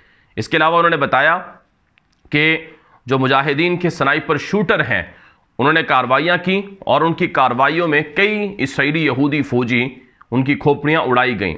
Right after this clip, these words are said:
इसके अलावा उन्होंने बताया कि करीब मसाफत से, सिफर मसाफत से जो झड़पें हैं, वो तकरीबन सात जगहों पर हुई हैं और सात मरतबा हुई हैं, जिनमें यहूदी फ़ौज का भारी नुकसान किया गया है।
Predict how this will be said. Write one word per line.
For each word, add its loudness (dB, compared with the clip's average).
इसके -2
अलावा 2
उन्होंने 0
बताया 0
कि -2
करीब 2
मसाफत 0
से, -8
सिफर 0
मसाफत 2
से -2
जो 0
झड़पें -2
हैं, -2
वो 0
तकरीबन 0
सात 2
जगहों 0
पर -2
हुई 0
हैं -4
और -2
सात 2
मरतबा 0
हुई 0
हैं, 0
जिनमें 2
यहूदी 0
फ़ौज -2
का 0
भारी 0
नुकसान -2
किया 0
गया -2
है। -8